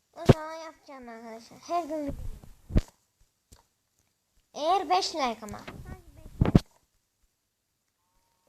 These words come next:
beş like. Hak-, benim kanalıma girip oradan hakkını at-, hakkında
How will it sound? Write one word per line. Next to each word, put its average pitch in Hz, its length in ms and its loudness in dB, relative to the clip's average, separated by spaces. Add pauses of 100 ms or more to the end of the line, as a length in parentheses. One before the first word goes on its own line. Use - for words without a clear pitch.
(1800)
beş - 240 -2 (300)
like. 415 440 -2 (1500)
Hak-, - 340 -20 (500)
benim 320 180 -4
kanalıma 330 460 0
girip 311 280 -4 (240)
oradan 311 340 -2
hakkını 320 520 -6
at-, 294 180 -8 (340)
hakkında 311 680 -2